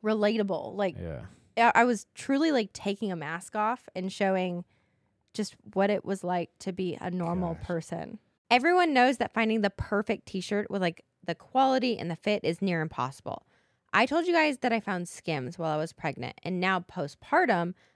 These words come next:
Speaker 1: I found the best nursing bra known to mankind from Skims.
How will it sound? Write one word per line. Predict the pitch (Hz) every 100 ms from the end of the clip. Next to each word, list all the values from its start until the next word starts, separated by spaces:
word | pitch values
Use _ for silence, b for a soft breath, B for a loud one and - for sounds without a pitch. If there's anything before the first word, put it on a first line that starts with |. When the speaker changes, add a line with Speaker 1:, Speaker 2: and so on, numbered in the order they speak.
| b
Speaker 1:
I | - 233
found | 254 226 170 165
the | 226
best | 233 226 - -
nursing | 185 170 - 170
bra | 156 151 143 -
known | 175 190 269 277
to | -
mankind | 175 156 135 - 175 _ _
from | 175 156
Skims. | - - - -